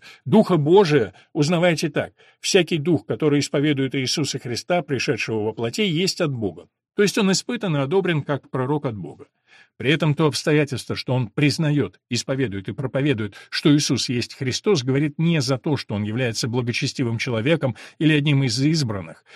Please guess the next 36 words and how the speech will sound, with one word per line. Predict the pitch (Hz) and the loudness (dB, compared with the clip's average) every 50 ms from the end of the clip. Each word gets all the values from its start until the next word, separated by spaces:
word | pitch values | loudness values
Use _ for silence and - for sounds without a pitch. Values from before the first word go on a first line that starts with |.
| - - _ | -20 -10 _
а | - 123 170 | 0 2 4
лишь | 202 165 135 | 4 4 4
за | 170 175 147 | 2 2 4
то, | - 196 | 4 4
что | 170 - - 170 | 4 4 4 2
он | 165 160 - | 2 2 2
признанный | - - 151 151 185 196 190 170 180 180 175 170 170 170 156 | 2 2 2 2 4 2 4 4 4 4 6 4 4 2 2
пророк. | - - 156 151 147 135 139 123 - - _ _ _ _ _ _ _ _ _ _ _ _ _ - | 0 0 0 0 2 2 2 2 0 -2 _ _ _ _ _ _ _ _ _ _ _ _ _ -2
Ибо | 160 202 202 208 | 2 4 6 6
Бог | 180 180 240 247 185 - 196 | 6 6 4 4 2 2 2
иногда | 175 165 160 156 165 190 185 | 0 2 0 0 0 0 0
говорит | 160 165 170 175 170 165 - 156 | 2 2 2 2 0 0 0 -2
устами | 139 - - 185 165 156 | -2 0 0 2 2 2
таких | 147 - 139 - 156 139 - | 0 -2 -2 -2 -2 -4 -4
пророков, | - 135 135 143 156 185 - 170 147 120 127 | -2 -2 0 2 2 0 0 0 -2 0 0
личность | 147 160 - - 165 143 - - | 0 0 0 0 -2 -2 -2 -2
которых | - 143 - - 175 165 156 139 - 160 | -4 -6 -2 0 0 2 0 0 0 0
не | 156 160 160 | 2 2 2
находила | 156 147 - - 160 156 180 175 156 131 | 2 0 0 0 0 0 2 2 2 2
у | 123 | 2
него | 123 127 131 143 131 | 2 4 4 4 4
благоволения, | 104 131 143 135 131 139 139 151 175 208 185 151 110 101 | 4 2 2 2 2 2 2 2 2 2 2 0 -2 -4
как | - - 95 - 151 | -6 -8 -8 -6 -4
он, | 143 139 131 | -2 -2 -2
например, | 120 - 135 123 123 120 120 | -4 -6 -6 -4 -4 -4 -4
говорил | 107 117 123 123 139 151 139 131 | -4 -4 -4 -2 0 0 0 0
устами | 120 - - 147 131 139 139 | -2 -2 -2 -2 -2 0 0
Валаама, | 120 113 127 123 117 104 95 95 101 110 123 156 180 175 - - - _ _ _ _ _ - | 0 0 0 0 0 -2 -2 -4 -4 -2 0 0 0 0 -2 -8 -20 _ _ _ _ _ -2
или | 220 208 233 202 | 2 2 2 4
предсказывал | - 196 175 - - - 202 185 175 190 175 160 | 2 0 0 0 0 2 2 2 4 2 2 2
Саулу | 143 - - 170 160 190 190 180 160 143 | 2 0 0 2 2 2 4 4 4 4
его | 143 135 135 135 | 4 4 4 2
смерть | 127 - - 151 170 196 196 - - 143 | 2 2 2 4 4 4 2 0 -2 -4
устами | 123 - - 160 160 165 151 | -4 -2 -2 -2 -2 0 0
волшебницы | 127 135 123 110 - - 160 165 165 147 - - 160 139 | 0 -2 -2 -4 -4 -2 -2 0 0 -2 -2 -2 -2 0
Ваиндори. | 135 156 151 160 165 165 147 127 110 98 87 90 85 | 2 2 2 2 2 2 2 0 -2 -2 -4 -8 -10